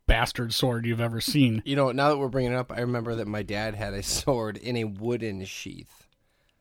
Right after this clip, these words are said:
Speaker 2: Uh, and it was super cool, and it was not sharp, but he got it.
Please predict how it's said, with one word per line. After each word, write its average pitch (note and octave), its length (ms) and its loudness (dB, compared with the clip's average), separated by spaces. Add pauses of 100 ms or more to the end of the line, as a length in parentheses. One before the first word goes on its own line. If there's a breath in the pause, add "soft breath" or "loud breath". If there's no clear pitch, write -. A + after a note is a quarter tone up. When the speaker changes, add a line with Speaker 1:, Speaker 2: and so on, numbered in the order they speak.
(160)
Speaker 2:
Uh, G#2 200 -2
and A#2 120 -4
it F#2 80 -6
was - 140 -10
super G#2+ 340 -6
cool, G2+ 340 -4
and A#2 180 -2
it - 20 0
was A#2 140 -6
not A2 240 -2
sharp, G2+ 420 -4
but C#3 100 0
he E3 120 -2
got E3+ 200 6
it. - 160 -4